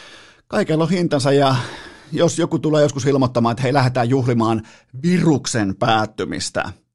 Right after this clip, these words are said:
huom, viruksen, niin tota, sä voit silloin sanoa ihan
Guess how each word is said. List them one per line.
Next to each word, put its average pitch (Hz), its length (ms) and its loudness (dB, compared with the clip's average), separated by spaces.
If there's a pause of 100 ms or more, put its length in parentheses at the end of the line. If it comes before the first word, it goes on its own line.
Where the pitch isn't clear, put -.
huom, 117 300 2 (320)
viruksen, 123 760 -2 (340)
niin 117 180 -2
tota, 110 460 0
sä 127 140 0
voit 127 160 2
silloin 120 200 0
sanoa 113 360 2
ihan 104 480 -4